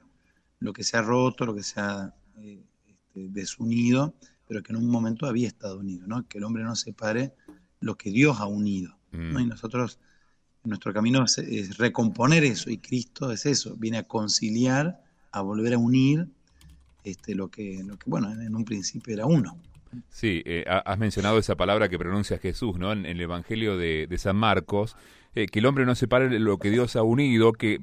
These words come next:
Speaker 2: habitualmente la relacionamos al, al sacramento de, del matrimonio. Pero, a ver,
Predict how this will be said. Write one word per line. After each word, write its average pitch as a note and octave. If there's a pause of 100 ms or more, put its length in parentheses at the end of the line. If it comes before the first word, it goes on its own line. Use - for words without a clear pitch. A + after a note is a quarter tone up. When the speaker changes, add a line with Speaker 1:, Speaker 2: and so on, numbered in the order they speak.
(140)
Speaker 2:
habitualmente A2+
la G2+
relacionamos F#2
al, D#2+ (400)
al D#2+
sacramento G2+
de, F2+
del F2+
matrimonio. F#2 (320)
Pero, C#3+
a B2+
ver, A#2+